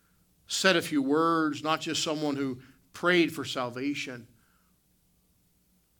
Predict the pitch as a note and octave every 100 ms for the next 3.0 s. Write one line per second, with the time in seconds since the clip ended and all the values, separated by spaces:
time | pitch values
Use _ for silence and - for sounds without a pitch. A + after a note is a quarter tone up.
0 | _ _ _ _ C#3 C3+ C3 B2+ - E3
1 | C#3 A2 G#2 G#2+ C3 B2+ A2+ A2 A#2 C3+
2 | C3+ B2+ A2+ B2 A#2 A2 - A2 G2